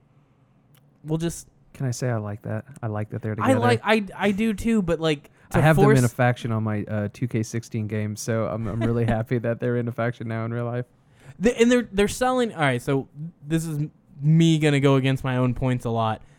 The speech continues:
Speaker 1: I, I enjoyed it the way they s-, uh, came out, and
Speaker 2: Yeah.
Speaker 1: they, they have the dynamic down pretty solidly of
Speaker 2: Mm-hmm.
Speaker 1: getting in each other's way. Uh,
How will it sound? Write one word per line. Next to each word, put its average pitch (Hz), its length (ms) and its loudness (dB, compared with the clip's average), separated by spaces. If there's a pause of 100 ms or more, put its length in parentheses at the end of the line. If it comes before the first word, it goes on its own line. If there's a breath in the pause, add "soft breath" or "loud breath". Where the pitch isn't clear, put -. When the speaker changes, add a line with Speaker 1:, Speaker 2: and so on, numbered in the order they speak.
(400 soft breath)
Speaker 1:
I, 190 140 0
I 190 220 4
enjoyed 175 440 4
it 165 140 0
the 147 80 4
way 175 200 4
they 180 160 2
s-, - 180 -4 (140)
uh, 135 260 0
came 151 300 -2
out, 135 360 0
and 131 160 -2
Speaker 2:
Yeah. 123 160 2
Speaker 1:
they, 127 240 -4
they - 40 -8
have 139 720 2
the 131 80 -2
dynamic 127 580 0
down 120 300 -2
pretty 127 320 -2
solidly 117 600 -4
of 131 220 -4
Speaker 2:
Mm-hmm. 139 220 -2
Speaker 1:
getting 135 260 0
in 127 160 4
each 123 220 -2
other's 117 280 0
way. 113 480 -2 (380 soft breath)
Uh, 110 460 -2